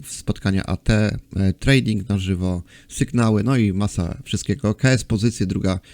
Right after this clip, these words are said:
druga grupa, jak dołączycie do grupy, to tutaj w wydarzeniach macie link do K S pozycje.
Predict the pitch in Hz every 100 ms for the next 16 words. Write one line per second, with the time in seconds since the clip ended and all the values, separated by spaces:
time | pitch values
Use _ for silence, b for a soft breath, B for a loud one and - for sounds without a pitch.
0 | B B - 95 120 95 101 107 95 92
1 | 98 90 110 107 98 92 101 - - -
2 | - 104 98 87 92 98 87 101 92 87
3 | 90 87 87 87 B B 101 107 110 -
4 | - - 101 92 - 82 117 - 113